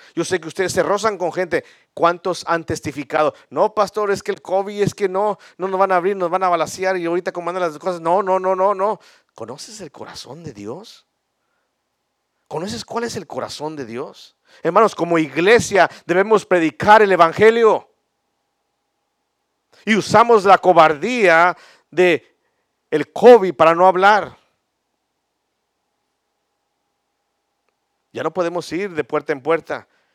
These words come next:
Pero ¿qué has hecho tú el sábado? ¿A dónde fuiste este sábado? ¿A dónde fuiste? ¿Dónde andabas?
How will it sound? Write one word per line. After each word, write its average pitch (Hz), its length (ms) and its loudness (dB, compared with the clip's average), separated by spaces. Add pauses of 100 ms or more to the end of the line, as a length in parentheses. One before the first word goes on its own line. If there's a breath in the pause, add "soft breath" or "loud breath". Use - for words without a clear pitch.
Pero 113 180 -10
¿qué 180 140 -14
has 165 160 -12
hecho 160 220 -12
tú 165 120 -14
el 156 80 -10
sábado? 165 460 -14 (240)
¿A - 80 -8
dónde 185 220 -8
fuiste 196 340 -14
este 175 320 -16
sábado? 156 420 -10 (2250)
¿A - 60 -18
dónde 143 180 -12
fuiste? 156 340 -16 (1400)
¿Dónde 165 240 -4
andabas? 156 720 -4